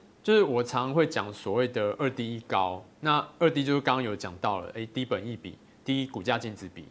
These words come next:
那一高是高现金殖利率。好，那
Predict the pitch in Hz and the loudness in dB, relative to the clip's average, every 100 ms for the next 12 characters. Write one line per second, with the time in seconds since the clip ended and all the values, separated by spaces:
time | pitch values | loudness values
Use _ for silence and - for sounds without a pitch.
0 | - 135 139 143 135 120 127 - 127 113 | -12 -8 -6 -2 2 2 2 -2 -4 -2
1 | 117 117 113 113 117 123 113 110 95 92 | 2 4 4 0 -4 -6 -6 -8 -10 -10
2 | 98 92 90 - - - - 104 151 208 | -10 -12 -14 -18 -20 -20 -12 -6 2 2